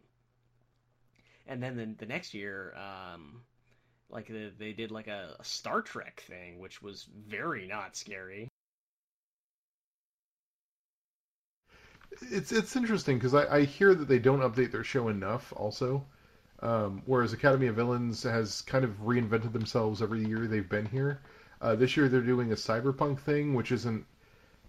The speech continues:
Speaker 2: scary per se, but involves, you know, generically, um,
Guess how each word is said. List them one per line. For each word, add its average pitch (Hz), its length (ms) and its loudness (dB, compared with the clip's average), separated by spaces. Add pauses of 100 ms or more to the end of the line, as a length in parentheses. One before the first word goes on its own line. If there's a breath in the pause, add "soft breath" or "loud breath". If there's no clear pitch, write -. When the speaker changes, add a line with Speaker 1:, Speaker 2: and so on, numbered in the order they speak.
(160)
Speaker 2:
scary 123 600 2
per 117 200 0
se, 113 420 4
but 110 180 2
involves, 107 760 4
you 117 80 -2
know, 92 440 -2
generically, 107 920 -2 (600 soft breath)
um, 95 680 -4